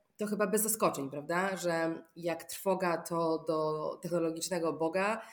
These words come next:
wszyscy teraz znowu biegną do nich. Przez wszystkich ja przynajmniej, e, obserwuję, mm, działania premierów, em,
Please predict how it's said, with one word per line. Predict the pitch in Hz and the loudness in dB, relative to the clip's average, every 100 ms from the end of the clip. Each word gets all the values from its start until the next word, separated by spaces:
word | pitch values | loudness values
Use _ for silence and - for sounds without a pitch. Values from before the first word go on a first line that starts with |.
| - - - | -20 -12 -8
wszyscy | - 208 208 - 185 180 180 | -4 0 0 2 0 0 0
teraz | 175 170 - | 0 0 -2
znowu | 170 196 185 185 | 0 0 2 -2
biegną | 185 160 165 165 | -2 -4 -2 0
do | 156 | 0
nich. | 139 135 | 0 -4
Przez | - 165 | -6 -6
wszystkich | - 190 - 175 185 | -2 -4 -4 -8 -4
ja | 165 | -4
przynajmniej, | 165 165 160 156 151 - - - - | -2 -2 0 0 -2 -4 -20 -18 -2
e, | 156 147 151 | 2 2 0
obserwuję, | - - 175 147 165 165 156 | -4 -2 -2 0 2 4 4
mm, | 151 151 160 151 147 147 147 147 147 147 | 2 -2 -4 -4 -2 -2 -2 -4 -4 -2
działania | 170 160 160 160 143 143 | 0 2 2 0 -2 -4
premierów, | - 170 170 160 151 - - | 0 2 4 2 0 -6 -10
em, | 156 151 151 147 147 | -6 -4 -4 -4 -6